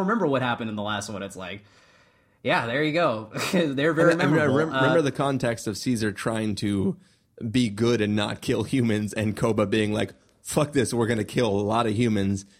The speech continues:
Speaker 2: and basically starting the war. But I don't remember
Speaker 1: Yeah.
Speaker 2: the entire beat-to-beat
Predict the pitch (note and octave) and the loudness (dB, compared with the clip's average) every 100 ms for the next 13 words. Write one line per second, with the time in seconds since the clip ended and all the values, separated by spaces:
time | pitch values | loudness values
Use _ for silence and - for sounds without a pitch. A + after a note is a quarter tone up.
0 | - A2 G2+ G#2 - F#2+ C3 B2 G2+ F#2+ | -8 -6 -2 -4 -4 -4 0 0 0 0
1 | G2 G2+ F2+ G2 _ _ - A2 G2 - | 0 -2 -4 -8 _ _ -6 -2 -2 -4
2 | _ A2+ A2 A2+ G#2 G#2+ C#3+ G#2 G2 G2 | _ -6 -4 -4 -2 0 2 2 0 0
3 | G#2+ G#2 G2 G#2 G2+ G#2+ G2 F#2+ G2+ F#2 | -2 -2 -2 -4 -4 -4 -4 -4 -4 -6
4 | G2 G2 E2 | -6 -6 -6